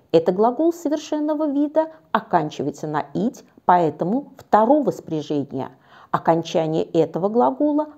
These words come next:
относится ко второму спряжению. Утешим, утешишь, утешите, утешит, утешат. Примеры других подобных глаголов вы видите на экране. В задании,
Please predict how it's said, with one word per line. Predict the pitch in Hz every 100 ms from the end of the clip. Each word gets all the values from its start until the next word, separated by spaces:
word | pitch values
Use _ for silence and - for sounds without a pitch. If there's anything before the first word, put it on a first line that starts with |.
| -
относится | 160 - 175 247 277 294
ко | -
второму | - 151 147 175 208
спряжению. | 214 190 196 175 156 143 139 135 - _ -
Утешим, | 180 - 185 143 - - 214 285 - -
утешишь, | 180 185 208 175 - - 220 285 - - -
утешите, | 180 - 208 180 - - 160 - 180 240 294 - _
утешит, | 185 185 196 160 - - 240 - - _
утешат. | 170 160 - 175 180 - 135 - - _ _ _ - _
Примеры | 180 226 214 160
других | 143 156 147 285 -
подобных | 269 220 180 160
глаголов | 170 165 160 151 139 131 - -
вы | 143 202
видите | 294 285 277 262 247 254 _
на | 185 240
экране. | 240 - 139 139 135 - - _ _ _ _ _ _ _ _ _ _ _ _ _ _
В | 170
задании, | 160 165 185 311 240 143